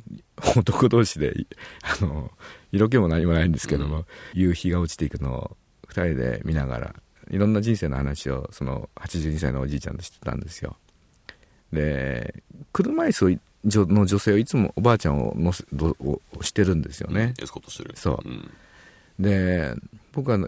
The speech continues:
Speaker 1: 何も聞かなかったんですけど、実は本当の女房はし-、先生死んで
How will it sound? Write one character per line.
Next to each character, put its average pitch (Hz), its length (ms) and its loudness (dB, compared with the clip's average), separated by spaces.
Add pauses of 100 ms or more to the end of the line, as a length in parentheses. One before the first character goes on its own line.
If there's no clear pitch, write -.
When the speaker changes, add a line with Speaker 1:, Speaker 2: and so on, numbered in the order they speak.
(120)
Speaker 1:
何 120 260 2
も 165 60 4
聞 - 120 -2
か 180 80 2
な 196 80 2
か 165 60 2
っ - 40 0
た 82 120 0
ん - 20 2
で 76 60 -2
す - 60 -14
け - 100 -4
ど、 - 140 -18
実 98 340 -2
は 104 380 2 (760)
本 110 120 0
当 120 100 0
の 127 80 2
女 135 200 4
房 117 100 2
は 92 80 4
し-、 - 220 -6 (140)
先 95 260 0
生 85 180 -2
死 - 160 -2
ん 95 180 2
で 87 460 0